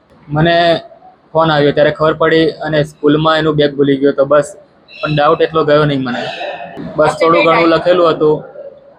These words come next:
કે આના લીધે પગલું ભરું છું, ફાલ્ગુનીને સખતમાં સખત સજા મળવી જોઈએ.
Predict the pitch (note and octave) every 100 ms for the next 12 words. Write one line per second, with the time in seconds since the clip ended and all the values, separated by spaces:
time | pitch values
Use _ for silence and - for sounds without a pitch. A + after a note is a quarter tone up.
0 | - - - D#3+ D#3+ D#3+ D#3 D#3 D3+ D3+
1 | D3 D#3+ D#3+ D#3 D3+ D#3 D#3 - _ D3+
2 | D3 D3+ E3 E3 D#3 D3+ - D3+ D3 D#3
3 | D3+ C#3+ - D3+ C#3+ - D3 C#3+ D#3 D#3+
4 | D#3+ D3+ D#3 D#3